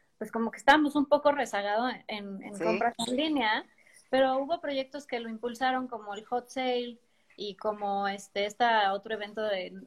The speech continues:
Speaker 1: noviembre que es como el Black Friday.
Speaker 2: Sí,
Speaker 1: Que
Speaker 2: sí, tampoco me acuerdo. <laughs>
Speaker 1: con unos ofertones
Speaker 2: Ujú.
Speaker 1: y, y Amazon y etcétera. Entonces, cada vez más gente se va integrando en esto.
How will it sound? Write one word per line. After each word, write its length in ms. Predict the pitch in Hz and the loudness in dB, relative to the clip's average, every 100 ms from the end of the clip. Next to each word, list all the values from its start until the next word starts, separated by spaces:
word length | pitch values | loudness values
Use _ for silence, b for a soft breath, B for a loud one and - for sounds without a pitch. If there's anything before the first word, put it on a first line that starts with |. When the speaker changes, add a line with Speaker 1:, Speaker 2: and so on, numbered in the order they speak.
| _ | _
Speaker 1:
noviembre 840 | - 202 196 208 208 214 214 202 190 | -12 -10 -8 -8 -6 -4 -4 -4 -8
que 80 | 214 | -12
es 100 | 202 | -10
como 220 | 226 214 | -8 -4
el 80 | 185 | -2
Black 260 | 185 190 - | 2 2 2
Friday. 460 | 185 180 208 269 440 _ _ - 165 | 0 0 -2 -4 -4 _ _ -12 0
Speaker 2:
Sí, 420 | - 196 185 170 - - _ | 8 10 10 4 -10 -20 _
Speaker 1:
Que 240 | - 214 214 | -2 2 8
Speaker 2:
sí, 160 | 190 | 10
tampoco 320 | 202 185 185 202 | 10 8 8 6
me 80 | 190 | 6
acuerdo. 220 | 175 254 | 8 8
<laughs> 1500 | - 480 - 494 - 453 - 381 381 - - 571 - - - | 8 6 4 2 2 0 6 6 8 6 6 2 0 -20 -6
Speaker 1:
con 140 | 269 269 | -2 0
unos 260 | 302 349 | 0 2
ofertones 920 | 302 247 233 233 254 254 277 403 - - | 2 2 -2 2 2 2 -2 -4 -8 -12
Speaker 2:
Ujú. 240 | 202 196 190 | -10 -8 -8
Speaker 1:
y, 640 | 262 262 254 254 254 254 - | -6 -4 -6 -6 -4 -4 -4
y 180 | 247 | 0
Amazon 560 | 277 339 311 277 262 240 | 0 2 -2 -4 -8 -8
y 60 | 240 | -12
etcétera. 400 | 311 285 262 247 | -14 -6 -4 -4
Entonces, 240 | 247 311 | -6 -10
cada 180 | 370 427 | -4 -2
vez 140 | 403 | -4
más 240 | 339 339 - | -6 -10 -8
gente 260 | 277 285 | -8 -8
se 100 | 277 | -12
va 140 | 226 208 | -8 -8
integrando 500 | 220 233 208 202 208 | -6 -6 -6 -8 -12
en 120 | 190 | -16
esto. 400 | 196 - 208 | -10 -4 -4